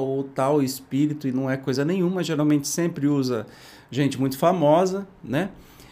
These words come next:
Então, é, mas o médium sabe perceber, consegue perceber tran-, com tranquilidade que aquilo é um, é uma obsessão leve. É, na verdade, é uma,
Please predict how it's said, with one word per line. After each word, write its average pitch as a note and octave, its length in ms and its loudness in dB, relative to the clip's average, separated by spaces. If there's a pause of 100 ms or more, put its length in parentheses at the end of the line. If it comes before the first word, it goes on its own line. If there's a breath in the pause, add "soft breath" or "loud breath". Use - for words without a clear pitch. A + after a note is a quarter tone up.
(120 loud breath)
Então, D#3+ 840 2 (100)
é, C3+ 340 0 (200)
mas G#3 320 4
o A#3 60 0
médium F#3+ 680 2 (580)
sabe F3+ 540 2
perceber, C3 640 -4 (260)
consegue E3 720 0
perceber C3+ 640 -4 (560)
tran-, B3 320 6 (140)
com C4 280 8
tranquilidade E3 880 0 (520 loud breath)
que - 100 0
aquilo A#3+ 600 2
é A#3 80 2
um, A#3+ 680 0 (640)
é E3+ 80 0
uma G#3+ 200 4
obsessão A3 520 4
leve. F3+ 600 4 (180)
É, D3 140 -6 (180)
na F3 180 -2
verdade, F#3 640 0
é F3 140 4
uma, F#3+ 680 2